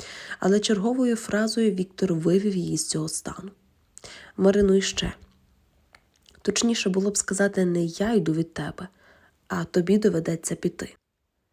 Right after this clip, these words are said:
Ти знаєш, що квартира, де ми живемо, нам купили мої батьки. Тому, думаю, ти не будеш сперечатися,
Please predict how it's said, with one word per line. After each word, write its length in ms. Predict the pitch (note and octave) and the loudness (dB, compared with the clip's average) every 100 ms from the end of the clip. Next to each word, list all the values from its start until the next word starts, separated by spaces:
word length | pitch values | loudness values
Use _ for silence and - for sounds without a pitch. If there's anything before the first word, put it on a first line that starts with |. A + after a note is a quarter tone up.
| _ _ - | _ _ -2
Ти 160 | A3 | -2
знаєш, 440 | G3+ B3+ G#3 E3+ - | 0 -2 -4 -6 -10
що 360 | - - F3 | -10 -6 -6
квартира, 600 | E3+ - F#3 - G#3 G#3 | -6 -6 -4 -2 -2 -2
де 140 | F#3 F#3+ | -2 -2
ми 140 | F#3 | -2
живемо, 500 | F#3 F3+ F3+ F#3 A3 | -2 -2 0 0 0
нам 240 | G3 F3+ | 0 -2
купили 500 | F3+ F#3 - G3+ G#3 | -4 -8 0 2 4
мої 380 | F#3+ F#3 F#3 F#3 | 2 2 2 2
батьки. 500 | F#3 F#3+ - - - - _ - - - - - | 2 -2 -4 -10 -10 -12 _ -20 -18 -18 -10 2
Тому, 220 | B3+ B3+ | 4 6
думаю, 400 | B3 A#3+ A3+ G#3 | 4 4 4 2
ти 260 | G#3 G#3+ | 4 6
не 200 | G3+ G3+ | 6 4
будеш 420 | G3 A3+ F#3 D#3 - | 2 2 2 2 -2
сперечатися, 920 | - E3+ E3 - G#3 G#3 F#3+ - | -2 -2 0 0 0 0 -2 -2